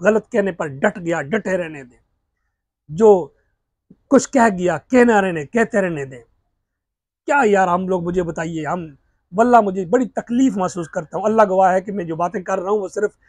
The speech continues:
जज्बात के इजहार नहीं कर रहा, मेरा दिल दुख रहा है कि जब हम लोग ये बात सुनते हैं ना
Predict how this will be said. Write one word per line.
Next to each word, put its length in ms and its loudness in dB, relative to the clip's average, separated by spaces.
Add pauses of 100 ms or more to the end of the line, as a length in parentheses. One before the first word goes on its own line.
(240)
जज्बात 520 2
के 80 -2
इजहार 280 0
नहीं 180 -4
कर 160 -6
रहा, 140 0
मेरा 180 -2
दिल 340 2
दुख 360 -2
रहा 140 -14
है 160 -20 (640)
कि 40 -6
जब 140 4
हम 160 -2
लोग 160 0
ये 100 -2
बात 260 0 (180)
सुनते 320 -2
हैं 120 4
ना 120 -4